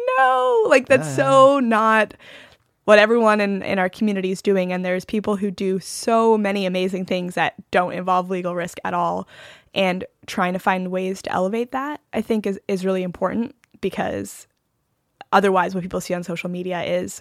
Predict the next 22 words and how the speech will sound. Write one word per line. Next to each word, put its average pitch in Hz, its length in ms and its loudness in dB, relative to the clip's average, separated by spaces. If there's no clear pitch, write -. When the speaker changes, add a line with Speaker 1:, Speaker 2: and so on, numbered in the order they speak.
Speaker 1:
"Wow, 214 160 -8
that's 185 220 -6
really 185 140 -4
cool, 180 360 -4
but 165 220 -6
I 185 80 -2
could 196 140 -6
never 170 220 -6
do - 160 -8
that." 233 240 -4
And 202 100 0
that's, - 120 -6
like, 185 80 -10
the - 180 -4
opposite 170 520 -8
of 180 120 -12
what - 120 -6
we - 80 -8
want. - 320 -10
We 202 100 0
Speaker 2:
Mm-hmm. 185 80 -2
Speaker 1:
want 180 360 -2